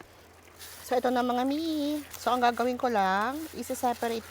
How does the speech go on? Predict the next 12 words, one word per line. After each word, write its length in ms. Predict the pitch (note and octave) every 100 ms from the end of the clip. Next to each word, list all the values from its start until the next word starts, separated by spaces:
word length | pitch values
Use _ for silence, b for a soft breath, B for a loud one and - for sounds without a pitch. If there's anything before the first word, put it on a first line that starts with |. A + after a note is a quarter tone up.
| -
ko 240 | G3 G3 B3+ - - - - - - - - -
sa 160 | B3
sauce, 320 | B3+ A#3+ G3 -
o 80 | A3 G#3+ A#3
dito 160 | G#3 A#3
sa 160 | B3+ A#3+
marinade, 480 | G#3+ G#3+ G#3 F3+ -
aalisin 400 | F3+ E3 G3 G3
ko 80 | G3+
lang 160 | F#3 F#3+
siya. 400 | - E3+ G#3 C4+ - - - - - - - - - - - - - - - - - - - - - - - - - - - - - - - - - - - - - - - - - - - - - - - -
Yan. 300 | - C#3+ C3